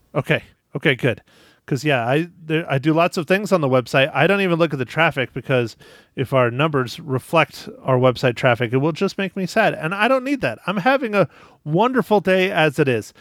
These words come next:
So anyways, Mike, how is your day going?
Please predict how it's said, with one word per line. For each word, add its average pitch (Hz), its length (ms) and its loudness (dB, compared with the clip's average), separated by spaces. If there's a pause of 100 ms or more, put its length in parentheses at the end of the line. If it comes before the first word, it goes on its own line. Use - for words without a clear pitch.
(160)
So 190 300 0
anyways, 151 480 -2 (240)
Mike, 165 420 0 (220)
how 254 340 2
is 156 220 -2
your 226 200 2
day 160 240 0
going? 117 380 0